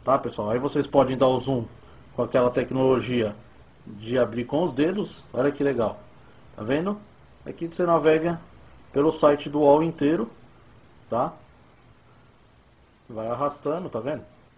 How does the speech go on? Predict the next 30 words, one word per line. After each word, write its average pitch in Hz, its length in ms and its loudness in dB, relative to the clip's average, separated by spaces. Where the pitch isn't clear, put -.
Vai 120 160 -4
no 131 180 -6
all 139 280 0
inteiro. 147 540 -6
Vou 147 100 -6
mostrar 135 300 -4
aqui 123 140 -6
o 127 40 -2
logo 123 240 -4
do 127 200 0
all 139 180 4
pra 127 220 -8
quem 139 340 -12
não 120 80 -16
tiver 117 320 -10
aqui. 113 260 -12
Tá - 80 -6
vendo 143 200 0
o 113 40 -4
logo 120 220 0
do 131 120 2
all? 107 180 2
Você - 100 -20
pode 156 220 2
vir 147 120 0
aqui 147 280 -2
e - 20 -2
minimizar 151 760 0
por 143 100 -6
aqui. 117 280 -8